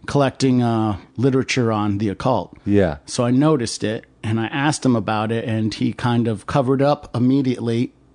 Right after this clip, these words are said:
Speaker 1: I
Speaker 2: Right.
Speaker 1: think, uh, and, but then said, uh, "You're the first person to ask me and, and know what it was." I knew that that's, it was a fraternal ring.
Speaker 2: I would imagine if you're living amongst the homeless that there's a bit of desperation to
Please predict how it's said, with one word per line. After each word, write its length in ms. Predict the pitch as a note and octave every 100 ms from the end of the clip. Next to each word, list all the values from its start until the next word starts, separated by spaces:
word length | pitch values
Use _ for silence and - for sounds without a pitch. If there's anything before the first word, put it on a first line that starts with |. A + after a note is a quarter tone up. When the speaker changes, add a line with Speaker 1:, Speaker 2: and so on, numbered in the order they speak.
| -
Speaker 1:
I 60 |
Speaker 2:
Right. 140 | F#2+ F2 E2
Speaker 1:
think, 60 | -
uh, 220 | A#2 A2
and, 240 | - B2 A#2
but 160 | C#3 C#3
then 240 | C3+ B2+
said, 400 | - C3+ B2 A2+
uh, 60 | B2
"You're 180 | B2 B2+
the 80 | B2
first 240 | C3+ -
person 260 | C3 A#2 A#2
to 60 |
ask 320 | C3+ B2+ - B2
me 220 | A2+ A2
and, 380 | A2 A2 G2+ - - _ - - _ - -
and 280 | B2+ B2+ B2
know 260 | D3+ F3 D#3
what 160 | B2
it 80 | A#2
was." 340 | A2+ G#2+ G#2
I 80 | C3
knew 160 | B2+ C#3
that 160 | A2+ G#2+
that's, 280 | A2+ -
it 120 | A#2+ G#2+
was 160 | G#2
a 60 | A2
fraternal 420 | - - A#2+ F2
ring. 280 | D#2+ F#2 - - -
Speaker 2:
I 80 |
would 120 | B2+ C#3
imagine 440 | B2+ C#3 C3+ C3+
if 180 | B2 -
you're 180 | A#2+ G#2+
living 400 | A2 A2 A2 G#2
amongst 380 | G2 G2+ G#2 -
the 60 |
homeless 480 | E2+ G#2 G2 F#2+ F2
that 240 | G2 F2 -
there's 280 | F2+ E2+
a 60 | F#2
bit 280 | - G#2+ F#2+
of 280 | G2 E2 E2+ -
desperation 800 | G2 - - F#2 F2 E2 G2 F2
to 460 | - F#2+ E2 D#2+